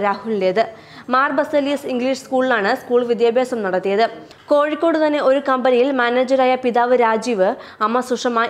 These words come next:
ഇളയ അനുജൻ അമൽ എന്നിവരടങ്ങുന്നതാണ് രാഹുലിൻ്റെ കുടുംബം. അനുജൻ അമൽ ബിരുദമെടുത്തതിനു ശേഷം വിദേശത്ത് ഉന്നത പഠനത്തിനായി കാത്തിരിക്കുകയാണ്. മാഞ്ചസ്റ്ററിനടുത്ത് റെഡിഷിൽ താമസിക്കുന്ന രാഹുലിന് ക്രിക്കറ്റും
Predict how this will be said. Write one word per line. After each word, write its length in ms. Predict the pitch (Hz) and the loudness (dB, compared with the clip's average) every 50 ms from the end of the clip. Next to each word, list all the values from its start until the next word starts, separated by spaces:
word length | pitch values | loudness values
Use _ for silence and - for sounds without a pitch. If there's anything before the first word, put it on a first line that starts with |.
| 233 226 | 2 2
ഇളയ 200 | 214 233 247 254 240 233 | 4 4 2 2 0 0
അനുജൻ 260 | 233 240 220 247 233 - 226 214 | 0 0 0 0 0 2 0 0
അമൽ 180 | 214 226 240 247 240 | 0 0 0 0 0
എന്നിവരടങ്ങുന്നതാണ് 800 | 226 233 233 240 233 214 214 214 220 233 233 226 220 202 185 196 220 226 | 0 2 2 2 0 0 0 -2 -2 -2 0 0 0 0 0 0 0 0
രാഹുലിൻ്റെ 440 | 214 202 202 202 226 233 233 208 190 190 | 0 0 0 -2 -4 -2 -2 -2 -2 -2
കുടുംബം. 320 | 185 180 180 185 208 208 208 - - - - - - 208 | -2 -2 0 0 -2 -2 -4 -8 -18 -18 -14 -6 -4 -2
അനുജൻ 300 | 220 226 226 233 247 240 226 | 0 0 0 0 0 0 0
അമൽ 180 | 208 196 202 240 240 214 | 0 0 0 0 0 0
ബിരുദമെടുത്തതിനു 640 | 220 208 202 240 240 233 226 220 226 240 240 240 233 240 | 0 0 0 0 0 0 0 0 0 0 0 0 -2 -2
ശേഷം 260 | 220 202 - 196 196 247 247 - - - - - - | -4 -4 -4 -6 -6 -6 -8 -12 -20 -20 -12 -4 -2
വിദേശത്ത് 440 | 262 262 285 277 302 302 254 302 294 - - | 0 0 0 0 -2 0 0 0 0 2 0
ഉന്നത 220 | 240 233 247 269 269 254 | 0 2 2 2 2 0
പഠനത്തിനായി 460 | 262 247 254 254 233 247 240 220 196 202 | 0 0 0 -2 0 0 0 0 0 0
കാത്തിരിക്കുകയാണ്. 760 | 214 202 214 208 247 233 220 208 202 185 185 175 175 185 202 - - - - - - - - - 254 | 0 0 0 0 -2 -2 -2 -2 -2 0 0 0 0 -2 -2 -4 -4 -10 -18 -20 -20 -20 -8 -4 -2
മാഞ്ചസ്റ്ററിനടുത്ത് 720 | 262 269 269 262 277 269 - 320 311 311 294 277 277 277 269 254 | -2 -2 -2 -4 -6 -6 -4 -2 0 0 2 2 2 4 4 2
റെഡിഷിൽ 300 | 233 220 233 277 277 254 - | 2 0 -4 -6 -4 -2 -2
താമസിക്കുന്ന 440 | 254 254 254 254 254 262 254 247 240 233 226 | -2 -2 -2 -2 -2 -2 0 0 0 0 0
രാഹുലിന് 460 | 214 220 214 233 247 220 190 185 214 233 - | 0 0 0 -2 -2 -2 -2 -2 -2 -2 0
ക്രിക്കറ്റും 460 | 240 233 226 - 247 - - 269 254 | 0 0 2 2 0 0 0 -2 -2